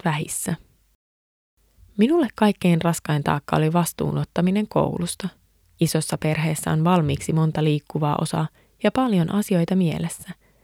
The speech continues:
Täytyy olla koko ajan ajan hermoilla valmiina reagoimaan. Muistaa ja tietää miljoona asiaa.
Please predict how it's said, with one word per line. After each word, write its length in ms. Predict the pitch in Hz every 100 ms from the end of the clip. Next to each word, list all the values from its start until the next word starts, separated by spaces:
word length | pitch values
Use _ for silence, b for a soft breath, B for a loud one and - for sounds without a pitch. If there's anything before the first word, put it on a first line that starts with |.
| _ _ _ _ _ -
Täytyy 360 | 156 - 147
olla 160 | 147 147 -
koko 280 | 180 -
ajan 220 | 170 147 -
ajan 220 | 165 151
hermoilla 500 | 156 151 151 151 156
valmiina 460 | 165 151 170 196 190
reagoimaan. 640 | 160 - - - - 202 - _ _ _ _ _ _ -
Muistaa 540 | 208 254 - - 233 233
ja 80 | 247
tietää 400 | 262 220 175 185
miljoona 500 | 196 208 160 170 196 -
asiaa. 480 | 147 - - -